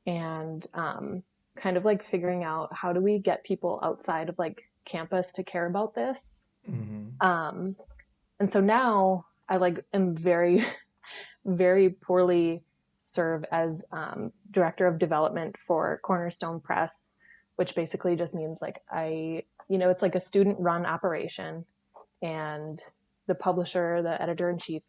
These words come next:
Speaker 1: is a professor. And I kinda, like, work with him and sort of meet the students as they go in and out through semesters and years,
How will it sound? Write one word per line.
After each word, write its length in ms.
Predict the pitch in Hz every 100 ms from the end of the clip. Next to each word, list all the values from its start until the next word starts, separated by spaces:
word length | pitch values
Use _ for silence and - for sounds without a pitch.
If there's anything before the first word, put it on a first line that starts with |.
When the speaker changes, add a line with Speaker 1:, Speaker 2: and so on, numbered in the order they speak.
| -
Speaker 1:
is 380 | 156 156 - _ _ _ -
a 60 |
professor. 680 | 185 190 - - 185 160 170 - _ _ _ _ _ -
And 380 | 175 160 160
I 140 | - 165
kinda, 260 | 185 175
like, 180 | 175 170
work 220 | 160 175
with 140 | 208 196
him 400 | 190 185 185 185 180
and 340 | 165 165 170
sort 220 | - 175
of 80 | 180
meet 180 | 180 -
the 80 | 180
students 500 | - 170 175 165 -
as 200 | 160 156
they 120 | 170
go 380 | 160 156 156 160
in 100 | 180
and 120 | 175 156
out 260 | 156 -
through 180 | - 175
semesters 520 | - 165 151 - 170
and 120 | 170 165
years, 460 | 160 160 165 -